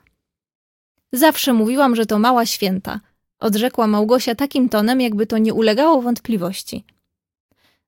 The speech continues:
„Dawno nie słyszałam Franka śmiejącego się tak dużo”, powiedziała Gracja do Amelki, gdy rozmawiały o lalkach i robiły z żołędziowych czapeczek filiżanki do herbaty. „Moja siostra Eliza ma dużo dowcipu, jak jej przyjdzie humor”,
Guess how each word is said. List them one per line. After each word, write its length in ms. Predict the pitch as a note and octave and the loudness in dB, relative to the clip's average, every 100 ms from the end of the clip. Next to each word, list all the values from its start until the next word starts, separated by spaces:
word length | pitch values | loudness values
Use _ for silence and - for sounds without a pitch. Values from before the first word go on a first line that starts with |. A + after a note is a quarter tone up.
| - | -2
„Dawno 360 | A3 C#4+ G4+ | 2 2 2
nie 140 | G4 D4 | 0 0
słyszałam 520 | - A#3 C#4 D#4+ C#4 | 0 0 4 4 4
Franka 400 | - B3 C4+ D#4+ | 2 0 0 -2
śmiejącego 600 | - B3 A3 G#3 B3 B3+ | 0 0 0 0 0 0
się 120 | A3 | -2
tak 200 | G#3 G3+ | -2 -4
dużo”, 320 | F#3 F3+ F3+ F#3 _ _ _ | -4 -6 -10 -14 _ _ _
powiedziała 480 | A3 G#3 G#3+ A#3+ G#3 | -4 -2 0 2 0
Gracja 420 | G#3+ C#4+ - A#3 | 0 -2 -2 -2
do 140 | G#3+ | 0
Amelki, 540 | G#3+ G#3+ G#3 G3 B3+ C#4 _ _ | 2 2 0 -2 -4 -8 _ _
gdy 120 | A3 | 0
rozmawiały 560 | A#3+ A3 G#3+ A3+ C#4 C#4 | 0 0 0 0 0 0
o 120 | A3 | 0
lalkach 520 | A3 G#3 G3 A#3+ C#4 | 0 -2 -4 -6 -6
i 120 | - A3+ | -4 -2
robiły 360 | A3 C4+ D4+ | 0 0 -2
z 60 | A#3+ | 0
żołędziowych 600 | A#3+ A3 G#3+ B3 C4 - | 0 2 2 0 -4 -6
czapeczek 460 | G#3 A3+ A3+ A#3+ | -8 -6 -4 -6
filiżanki 560 | - A3 G#3+ A3 C4+ B3+ | -6 -4 -2 0 -2 -2
do 100 | A3 | -4
herbaty. 540 | A3 G#3 E3 - D#3+ - _ _ _ _ _ _ - | -2 -2 -4 -8 -12 -14 _ _ _ _ _ _ -4
„Moja 220 | A#3+ G#3+ | 0 0
siostra 400 | G#3+ D4+ - A#3+ | 0 -2 0 -2
Eliza 420 | - B3 D4+ B3+ | 0 0 2 2
ma 120 | A#3 A#3 | 0 0
dużo 260 | C#4 C#4 | 0 2
dowcipu, 500 | B3 - - G3 G#3 | 2 -2 -6 -6 -2
jak 180 | G#3 G3+ | -2 -2
jej 120 | A3+ | -4
przyjdzie 360 | - A3+ G#3+ G#3 | -2 -4 -2 -2
humor”, 440 | - E3 D3 G#3+ | -2 -6 -6 -8